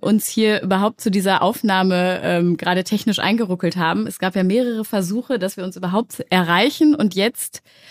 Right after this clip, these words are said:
äh, wenn ich richtig informiert bin, hast du das Handy deiner Frau am Ohr und das deiner Söhne zur Aufnahme auf dem Tisch liegen.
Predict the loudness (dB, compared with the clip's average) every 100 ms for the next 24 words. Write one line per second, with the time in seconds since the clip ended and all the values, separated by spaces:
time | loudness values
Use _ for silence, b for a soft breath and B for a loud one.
0 | b b 0 2 4 2 0 0 0 0
1 | 2 2 2 2 2 2 -2 -2 -2 0
2 | 2 2 -2 _ _ -2 0 2 4 4
3 | 2 0 0 -2 0 2 2 0 2 2
4 | 2 2 -2 -4 -2 0 0 0 2 2
5 | 2 4 4 4 2 -2 -10 -16 -6 -2
6 | 2 2 4 4 2 2 0 0 0 0
7 | 0